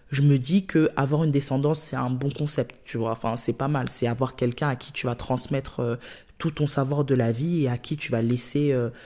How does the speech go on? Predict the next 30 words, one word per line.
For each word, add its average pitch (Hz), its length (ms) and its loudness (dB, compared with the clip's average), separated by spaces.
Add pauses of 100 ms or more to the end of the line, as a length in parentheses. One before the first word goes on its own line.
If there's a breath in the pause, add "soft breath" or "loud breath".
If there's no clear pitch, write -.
(160 loud breath)
vivre 135 340 2
sa 120 200 0
vie, 165 300 4
euh, 131 80 6
selon 127 300 0
ses 147 160 0
codes, 131 320 2
tu - 120 -10
vois. 120 140 0
Et 113 60 2
toi, 147 160 -2
tu - 120 -6
vas 127 100 0
lui 123 120 -2
transmettre, - 560 -4
euh, 113 200 0 (280 loud breath)
on 117 60 -2
va 131 100 4
dire, 131 240 4
les, 120 220 4 (420)
les 135 220 4
clés 170 400 6
et 123 180 2
tu - 200 0
le 127 160 6
laisseras 123 360 2
ouvrir 135 300 2
les 131 100 4
portes, 151 380 -2
euh, 113 220 2